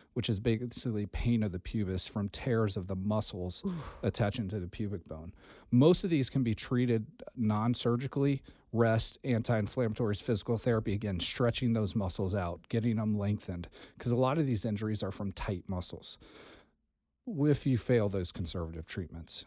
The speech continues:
Speaker 1: you've done everything that's asked and expected, and you continue to have pain where you can't play, then you look at surgery. And surgery, again, it's not a true hernia.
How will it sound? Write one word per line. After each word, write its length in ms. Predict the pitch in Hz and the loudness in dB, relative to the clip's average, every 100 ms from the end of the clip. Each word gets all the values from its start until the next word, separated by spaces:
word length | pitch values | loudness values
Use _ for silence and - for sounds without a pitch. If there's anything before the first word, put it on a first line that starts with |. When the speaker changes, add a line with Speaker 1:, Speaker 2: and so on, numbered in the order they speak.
| - | -4
Speaker 1:
you've 180 | 113 98 | -4 0
done 260 | 117 110 104 | 0 0 -2
everything 680 | 120 123 107 110 101 107 104 - - | 0 0 0 -2 0 -4 -8 -12 -6
that's 200 | 87 - | -2 -2
asked 460 | - 107 101 - - - | 0 0 0 -4 -8 -6
and 180 | 113 98 | -4 -4
expected, 680 | - - 110 98 - 98 | -2 0 0 0 -2 -4
and 80 | 98 | -4
you 100 | 98 | -6
continue 480 | - 110 - 127 113 | -2 -2 2 2 4
to 80 | 101 | 2
have 200 | 95 92 | 0 0
pain 240 | - 113 | 2 2
where 100 | 104 | 0
you 80 | 95 | -2
can't 220 | 92 107 | -2 -4
play, 240 | 80 107 104 | -2 -2 -2
then 260 | 101 120 | 0 2
you 140 | 131 110 | 2 2
look 220 | 95 87 | -2 -2
at 280 | 95 90 - | -4 -4 -8
surgery. 600 | - 110 98 90 78 80 _ - - - - | -6 -2 -2 -2 -10 -14 _ -20 -20 -20 -2
And 100 | 120 | 0
surgery, 360 | - 160 139 131 | 4 4 4 2
again, 240 | 107 120 | 2 0
it's 160 | 101 - | 0 -2
not 180 | 127 117 | -2 -4
a 60 | |
true 340 | - - 156 127 | -6 -4 -2 -2
hernia. 680 | 98 147 147 113 92 98 | -2 -2 0 0 0 -2